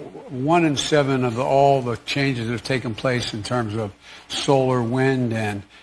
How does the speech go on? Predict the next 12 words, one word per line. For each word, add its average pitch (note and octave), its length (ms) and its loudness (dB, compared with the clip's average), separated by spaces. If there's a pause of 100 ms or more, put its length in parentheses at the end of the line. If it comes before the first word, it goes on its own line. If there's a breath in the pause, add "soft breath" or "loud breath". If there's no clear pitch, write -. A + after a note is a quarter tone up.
(140 loud breath)
and, G#2+ 280 -6
and, A#2 200 -8
and G#2+ 300 -6
wind B2 240 -2
pumps, B2 380 -2
and, A2+ 160 -4
I A#2 160 -4
mean, A2 420 -4
uh, A2 160 -4
pumps B2 400 -6
and A#2 140 -4
like, A#2 320 -2